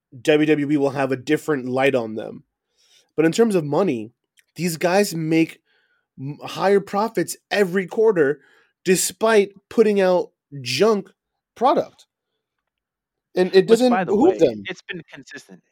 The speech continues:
Speaker 2: It's been con-, aside from, like, h-, here and there areas of the Attitude Era, it's been junk since, like, n-, like, late nineties, like, uh, early nineties. I mean, it's like they have a, a period of time where it's just, like,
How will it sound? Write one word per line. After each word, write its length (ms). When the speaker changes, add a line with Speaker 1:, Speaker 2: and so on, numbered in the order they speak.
Speaker 2:
It's 340
been 220
con-, 200
aside 420
from, 180
like, 360
h-, 160
here 320
and 160
there 420
areas 380
of 60
the 140
Attitude 360
Era, 280
it's 120
been 300
junk 440
since, 320
like, 140
n-, 320
like, 160
late 380
nineties, 600
like, 220
uh, 180
early 280
nineties. 600
I 60
mean, 260
it's 160
like 200
they 120
have 260
a, 180
a 100
period 480
of 100
time 320
where 100
it's 160
just, 180
like, 280